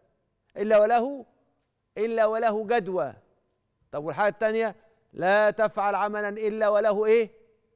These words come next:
إلا وأنت جاد فيه. طب والعمل التالت بقى، المعيار التالت؟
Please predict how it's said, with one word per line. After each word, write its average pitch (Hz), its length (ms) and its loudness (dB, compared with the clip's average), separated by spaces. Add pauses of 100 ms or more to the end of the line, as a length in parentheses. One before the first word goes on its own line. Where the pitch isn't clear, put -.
(220)
إلا 220 300 0
وأنت 214 340 -2
جاد 208 1500 0
فيه. 180 480 -6 (1120)
طب 147 120 -2
والعمل 202 300 2
التالت 214 460 2
بقى، 208 240 0
المعيار 185 360 0
التالت؟ 214 340 -6